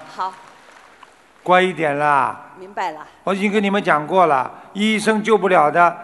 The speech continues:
Speaker 2: 师父还能救你。
Speaker 1: 嗯。
Speaker 2: 你活到今天，不是观世音菩萨跟师父救你的。
Speaker 1: 哦。
Speaker 2: 自己好好努力了。
Speaker 1: 我有看到，我不敢认。我有看到，我不敢认，就是。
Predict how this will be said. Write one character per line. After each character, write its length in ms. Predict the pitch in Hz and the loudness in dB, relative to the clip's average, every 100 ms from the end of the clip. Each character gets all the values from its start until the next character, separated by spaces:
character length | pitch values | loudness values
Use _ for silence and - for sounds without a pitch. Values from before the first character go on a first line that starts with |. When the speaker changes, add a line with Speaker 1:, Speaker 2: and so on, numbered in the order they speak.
| - | -20
Speaker 2:
师 240 | - - 208 | -16 -4 -2
父 120 | 190 | 0
还 140 | 165 | 0
能 160 | 170 180 | -2 -2
救 180 | 143 170 | -2 -2
你。 240 | 139 120 | -2 -6
Speaker 1:
嗯。 100 | 110 - - - 170 | -10 -14 -20 -20 -12
Speaker 2:
你 80 | |
活 160 | 175 185 | -6 -2
到 140 | 196 | 2
今 180 | 196 196 | 2 0
天， 160 | 190 196 | -2 -2
不 80 | 180 | -2
是 140 | 175 | -6
观 220 | 185 190 | -2 -2
世 100 | 160 | -2
音 100 | 185 | -10
菩 140 | 143 156 | -8 -2
萨 160 | 165 | 0
跟 140 | 151 156 | 0 -8
师 200 | - 165 | -12 -12
父 120 | 165 | -10
救 180 | 151 147 | -8 -8
你 160 | 123 | -8
的。 100 | 113 113 107 - - _ | -8 -8 -8 -12 -20 _
Speaker 1:
哦。 300 | 202 220 226 214 _ | -20 -20 -20 _ _
Speaker 2:
自 140 | - | -16
己 140 | 196 214 | -10 -2
好 180 | 170 | -2
好 140 | 160 202 | 0 0
努 180 | 180 143 | 0 -4
力 160 | 165 | -4
了。 340 | 147 127 110 104 - - | -2 -2 -4 -12 -20 -20
Speaker 1:
我 80 | |
有 160 | 226 202 | -16 -16
看 280 | - 269 220 | -18 -20 -20
到， 120 | 214 | -20
我 140 | 196 170 | -20 -20
不 180 | - | -20
敢 200 | 233 180 147 151 | -20 -20 -20 -20
认。 340 | 226 247 185 139 131 _ _ _ _ _ _ _ _ _ _ | -20 -18 -18 -20 _ _ _ _ _ _ _ _ _ _ _
我 140 | 220 | -10
有 120 | 240 202 | -8 -8
看 440 | - - 247 185 | -12 -14 -14 -14
到， 180 | - 202 | -12 -10
我 140 | 175 | -10
不 160 | 180 330 | -12 -14
敢 220 | - 233 | -14 -14
认， 680 | 165 185 330 330 202 190 - | -14 -8 -8 -8 -10 -16 -18
就 120 | 196 | -20
是。 140 | 175 | -20